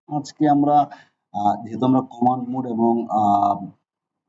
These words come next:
পোর্টাল থেকে দুইটা ভাবেই আমরা দেখেছি যে কিভাবে একটা ভিএম ক্রিয়েট করা হয়, ভিনেট ক্রিয়েট করা হয়।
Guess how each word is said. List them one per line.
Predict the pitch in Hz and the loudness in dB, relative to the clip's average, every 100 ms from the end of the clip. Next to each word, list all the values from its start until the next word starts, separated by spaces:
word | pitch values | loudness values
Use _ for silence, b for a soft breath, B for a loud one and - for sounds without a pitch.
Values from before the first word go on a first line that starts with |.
| _ _ _ _ _ | _ _ _ _ _
পোর্টাল | 123 127 131 | -2 0 0
থেকে | 123 117 | -2 -4
দুইটা | 117 113 127 | -4 -6 -4
ভাবেই | 120 131 | -2 0
আমরা | 127 123 | 0 0
দেখেছি | 113 107 117 127 | -2 -2 -2 -2
যে | 117 | -2
কিভাবে | 113 113 107 | 0 0 2
একটা | 110 117 | 0 0
ভিএম | 101 110 110 | 2 2 2
ক্রিয়েট | 110 110 | 0 -2
করা | - 110 | -2 -2
হয়, | 110 | 0
ভিনেট | 104 104 107 - | 0 0 0 -2
ক্রিয়েট | 110 107 | -4 -4
করা | 104 107 | -2 0
হয়। | 107 139 | 2 0